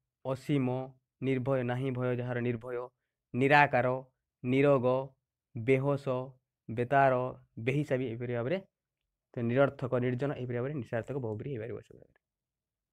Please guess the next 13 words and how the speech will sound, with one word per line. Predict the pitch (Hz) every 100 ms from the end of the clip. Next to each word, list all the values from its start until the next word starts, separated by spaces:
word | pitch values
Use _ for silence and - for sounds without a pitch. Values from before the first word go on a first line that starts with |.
| _ _ _ _ -
ଠିକ୍ | 156
ସେହିପରି | 160 156 165 - _ _ 127
ଆହୁରି | 139
ମଧ୍ୟ | 151 147
ରହିଛି | 143 143 170 _ _ _ _ _ _
ବିଗତ | 117 123 131 165 165
ହୋଇଛି | 165 143 139 143
ଧୋବ | 147 117 107 101 - _ _ _ _ _ _ _ _ _ _ _ _ _ _ _ _ _ _
ବା | 160
ନାହିଁ | 143 123 185
ଧୋବ | 139 135 131
ଯାହାର | 120 120 117
ତାକୁ | 120 127